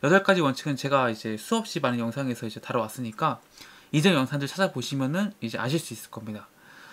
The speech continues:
뭐, 바로 전 영상에서도 다뤘지만, 뭐, 기름은 어떤 걸 먹어야 되고, 뭐, 동물성 지방이나 동물성 단백질을 섭취를 금지해야 되고, 뭐, 이런 것들이 여덟 가지 원칙이 쭉 있습니다.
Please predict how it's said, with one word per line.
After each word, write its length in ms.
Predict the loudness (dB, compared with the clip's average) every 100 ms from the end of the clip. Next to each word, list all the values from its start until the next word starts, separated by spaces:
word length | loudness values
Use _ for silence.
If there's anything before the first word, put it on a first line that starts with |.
| -20 -16 -2
뭐, 640 | 2 2 2 0 -2 -6 2
바로 180 | 4
전 180 | 4 2
영상에서도 540 | 0 2 2 0 -2 -2
다뤘지만, 420 | -4 -4 -4 -4
뭐, 120 | -4
기름은 380 | -2 0 2 2
어떤 280 | 0 -2 -2
걸 140 | -2
먹어야 320 | -2 -2 -4
되고, 380 | -6 -8 -8 -10 -14 _ -20 -20 -20 -12
뭐, 280 | -4 -2 -2
동물성 500 | -2 -2 -2 -2 -6
지방이나 680 | -6 -4 -4 -4 -6 -8 -12 _ -20
동물성 360 | -8 -4 -4 -6
단백질을 760 | -6 -4 -6 -6 -6 -4 -6 -8 -16
섭취를 420 | -16 -6 -4 -4
금지해야 520 | -4 -4 -4 -4 -6
되고, 400 | -8 -8 -8 -8 -10 -20 -20 -20 -20 -20 _
뭐, 480 | -4 -2 -2 -6 -6
이런 460 | 0 2 2 0 -2
것들이 480 | -4 -4 -2 0 0
여덟 180 | 0
가지 140 | 0 -2
원칙이 260 | -2 -6
쭉 100 | -6
있습니다. 380 | -8 -8 -12 -12